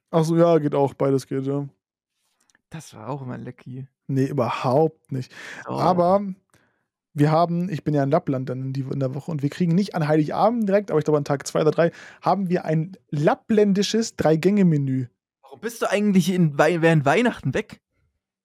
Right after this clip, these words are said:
Speaker 1: Wieso, wie, warum? Weil's geil ist?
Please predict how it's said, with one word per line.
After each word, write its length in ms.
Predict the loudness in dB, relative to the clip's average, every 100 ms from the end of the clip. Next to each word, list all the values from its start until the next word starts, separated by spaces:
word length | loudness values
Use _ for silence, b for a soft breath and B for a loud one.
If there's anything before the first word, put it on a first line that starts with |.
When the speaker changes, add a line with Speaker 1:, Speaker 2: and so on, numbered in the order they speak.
| _ _ _ _ _ _ _ _ _ _ _ _ _ _
Speaker 1:
Wieso, 300 | -8 -6 -4
wie, 160 | -2 -2
warum? 340 | -2 -2 -2
Weil's 180 | -2 0
geil 240 | 0 2
ist? 280 | 2 0 -2